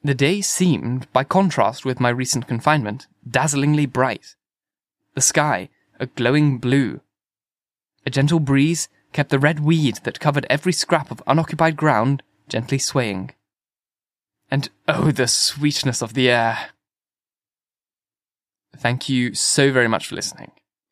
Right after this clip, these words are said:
If you enjoyed, please like, comment, share, all that jazz. And if you really enjoyed, do subscribe because there's more to come. And if you're listening on podcast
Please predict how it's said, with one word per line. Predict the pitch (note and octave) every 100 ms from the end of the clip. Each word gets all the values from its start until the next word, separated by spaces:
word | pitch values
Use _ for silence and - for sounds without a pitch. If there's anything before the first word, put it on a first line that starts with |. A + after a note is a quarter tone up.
| _ _
If | C3 -
you |
enjoyed, | B2 G#2+ G#2 C#3+ D3+
please | C3+ A#2+
like, | A#2 -
comment, | - C3 C3 -
share, | C#3+ C3+
all | C#3
that | C3 -
jazz. | D3 C#3+ D#3+ - - -
And | D#3+
if |
you | A3+
really | G3+
enjoyed, | C#3 A2+ F2 -
do | -
subscribe | B2+ D3 - - A#2+ F#2+
because | - A#2+
there's | A2+
more | A#2 G#2+
to |
come. | - B2+ F2+ - _ _ _ _ _ -
And | A2 G#2
if | A2 -
you're |
listening | A#2 B2 F#2+
on | A2
podcast | F#3 - B2+ D3+